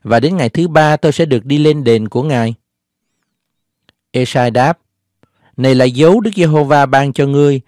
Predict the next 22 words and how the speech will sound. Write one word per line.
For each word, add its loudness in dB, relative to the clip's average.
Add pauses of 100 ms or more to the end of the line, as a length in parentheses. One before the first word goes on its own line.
(220)
đặng -2
làm 0
chứng -4
cho -2
ngươi 0
biết -2
Ngài 0
sẽ -2
làm 0
thành -2
điều 2
Ngài -2
đã -2
phán -4
ra." -2 (1300)
"Ngươi 2
muốn -2
bắn 0
tới 2
trước -2
mười 2
độ, 0